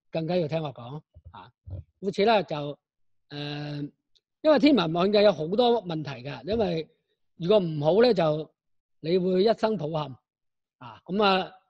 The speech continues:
當然啦，嗱，要買到呢啲咧，噉，咦，做咩呢幾個人做咩唔見得人嘅？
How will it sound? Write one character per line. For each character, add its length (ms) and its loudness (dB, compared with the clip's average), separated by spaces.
當 180 4
然 200 8
啦， 200 0
嗱， 100 -4
要 100 4
買 220 0
到 120 2
呢 80 4
啲 120 0
咧， 480 4
噉， 20 -8
咦， 180 -6
做 80 -2
咩 140 0
呢 100 2
幾 120 -2
個 100 0
人 200 -6
做 80 -8
咩 120 0
唔 320 -14
見 120 -8
得 80 -2
人 160 -6
嘅？ 160 -10